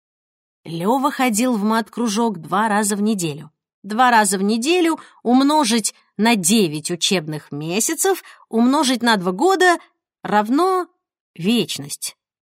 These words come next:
Так вы меня спрашиваете, откуда я знаю за Гришу? Вот чёрт, какой прилипчивый этот одесский говор! Я только что закончила писать серию, где действие происходит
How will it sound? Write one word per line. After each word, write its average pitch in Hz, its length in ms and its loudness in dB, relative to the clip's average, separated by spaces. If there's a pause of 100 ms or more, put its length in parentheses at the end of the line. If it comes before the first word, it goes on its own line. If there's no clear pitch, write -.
(340)
Так 226 220 2
вы 285 180 2
меня 320 240 2
спрашиваете, 311 880 -2
откуда 262 380 -6
я 269 200 0
знаю 285 320 2
за 247 160 0
Гришу? 233 460 -2 (640)
Вот 220 420 -2
чёрт, 233 520 0
какой 254 280 0
прилипчивый 330 680 2
этот 254 180 -2
одесский 262 600 0
говор! 233 540 -2 (440)
Я 185 160 0
только 370 360 2
что 269 200 2
закончила 214 560 2
писать 208 340 -2
серию, 139 500 -6 (240)
где 170 200 -2
действие 226 480 -2
происходит 349 680 -2